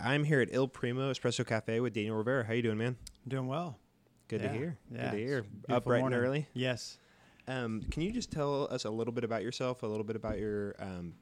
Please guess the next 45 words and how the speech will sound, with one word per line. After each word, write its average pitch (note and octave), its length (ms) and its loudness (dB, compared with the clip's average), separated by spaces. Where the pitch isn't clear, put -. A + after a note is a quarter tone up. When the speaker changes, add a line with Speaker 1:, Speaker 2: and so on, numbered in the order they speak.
Speaker 1:
what B2+ 140 -2
brought B2+ 140 6
you G2+ 60 0
to G#2+ 40 2
Wichita? E2+ 380 -2
Speaker 2:
Yeah, F3 180 0
so, C3+ 640 -2
um, A#2+ 520 -6
originally C#3+ 340 -2
from C#3 180 -6
Arizona, C3 540 -4
born B2+ 180 -4
and B2 100 -4
Speaker 1:
Mm-hmm. A#2+ 140 -2
Speaker 2:
raised A#2+ 240 -2
in A#2 140 -4
Scottsdale, A#2+ 640 -6
first B2+ 240 -6
nine A#2 200 -6
years A2 160 -6
of A2 40 -8
my A2 100 -6
life, G#2+ 340 -8
and A#2 100 -8
Speaker 1:
Mm-hmm. A#2 80 -4
Speaker 2:
then A2 280 -6
the G#2 340 -6
latter A2+ 260 -2
nine, A2+ 440 -4
until A#2 240 -8
I - 20 -4
was G#2+ 120 -8
eighteen, A#2 500 -6
was A2+ 120 -6
in A2 80 -6
the G#2 60 -6
mountains B2 340 -4
of G#2+ 80 -6
Arizona, G#2 560 -6
and, A2+ 480 -6
uh, A2+ 420 -6
grew C3+ 120 0
up B2 120 -4
an B2+ 40 -2
athlete. - 380 -6